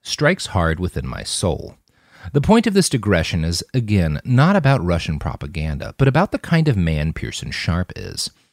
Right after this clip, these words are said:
He has made, for years, a career out of denying the violence of brutal dictators and justifying massacres with propaganda. And in twenty twenty-one,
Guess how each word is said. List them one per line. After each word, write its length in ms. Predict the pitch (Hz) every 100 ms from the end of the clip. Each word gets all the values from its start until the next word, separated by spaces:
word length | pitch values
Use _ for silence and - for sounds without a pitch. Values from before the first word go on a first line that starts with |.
| _
He 180 | - 185
has 140 | 214
made, 320 | - 65 52 -
for 240 | - 135
years, 440 | 113 98 - - - _ -
a 100 | 117
career 480 | - 143 101 95 -
out 140 | 80
of 100 | 95
denying 560 | - 101 69 67 65 71
the 120 | 85
violence 580 | 80 78 80 65 - -
of 140 | 73
brutal 260 | 71 87 147
dictators 680 | 123 - - 110 - - - - -
and 120 | 101
justifying 680 | 104 120 - 170 165 165 147
massacres 520 | 82 67 71 - 60
with 140 | - -
propaganda. 720 | - - - 87 113 - - - _ _ _ -
And 100 | 85
in 100 | 80
twenty 280 | 82 71
twenty-one, 580 | - 65 62 73 127 165